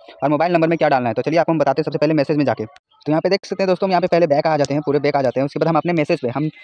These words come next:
यहाँ पे जो है एक किसान द्वारा जो है अप्लाई किया गया था, तो हम मैसेज में आपको जाके दिखा देते हैं कि किस तरह से आप वहाँ पे चेक कर सकते हैं एक्नॉलेजमेंट नंबर। तो आपको simply मैसेज में आया होगा एक मैसेज, तो यहाँ पे देख सकते हैं दोस्तों कुछ इस प्रकार का मैसेज आपके पास आया होगा। simply इसको आपको यहाँ पे क्लिक कर देना है। क्लिक करने के बाद यहाँ पे आपको simply कुछ इस प्रकार का देखिए हमें मैसेज आया हुआ है,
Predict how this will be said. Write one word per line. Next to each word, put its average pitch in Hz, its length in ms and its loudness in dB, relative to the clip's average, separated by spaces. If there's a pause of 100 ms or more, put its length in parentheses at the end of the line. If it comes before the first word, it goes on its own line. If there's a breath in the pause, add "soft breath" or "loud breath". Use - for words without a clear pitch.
(140 loud breath)
यहाँ 139 120 0
पे 185 80 0
जो 170 80 2
है 185 100 4
एक 170 120 -2
किसान 170 240 0
द्वारा 160 180 2
जो 151 80 2
है 156 100 4
अप्लाई 151 200 4
किया 160 160 0
गया 143 120 4
था, 160 100 0
तो 185 80 2
हम 175 80 4
मैसेज 175 240 -2
में 202 80 0
आपको 165 180 0
जाके 165 180 2
दिखा 156 160 2
देते 160 200 0
हैं 165 120 0 (200 soft breath)
कि 202 60 -10
किस - 180 -4
तरह 175 120 2
से 190 120 -2
आप 156 180 0
वहाँ 160 120 0
पे 180 100 -2
चेक 170 240 -2
कर 165 60 2
सकते 151 200 -4
हैं 165 120 0
एक्नॉलेजमेंट 147 540 0
नंबर। 131 260 0 (300 soft breath)
तो 143 60 2
आपको 165 120 2
simply 185 260 0
मैसेज 190 220 0
में 214 100 0
आया 165 180 4
होगा 180 180 4
एक 160 140 -2
मैसेज, 156 200 -2 (440)
तो 165 40 2
यहाँ 170 80 4
पे 190 80 0
देख 196 100 2
सकते 208 160 2
हैं 208 40 2
दोस्तों 196 240 2
कुछ 190 160 0
इस 196 80 -2
प्रकार 170 240 0
का 190 80 0
मैसेज 180 280 2
आपके 151 200 0
पास 175 200 0
आया 147 180 2
होगा। 156 180 2
simply 170 300 -2
इसको 180 160 0
आपको 147 280 0
यहाँ - 120 2
पे 170 100 0
क्लिक 147 200 0
कर 151 80 2
देना 147 160 0
है। 156 100 -4
क्लिक - 400 -2
करने 180 140 0
के 180 100 0
बाद 180 120 2
यहाँ 170 140 2
पे 190 80 0
आपको 170 180 2
simply 170 220 -2
कुछ 175 160 -2
इस 175 80 -2
प्रकार 165 220 0
का 170 80 0
देखिए 160 220 -2
हमें 175 100 0
मैसेज 160 240 0
आया 160 120 4
हुआ 151 120 4
है, 170 60 2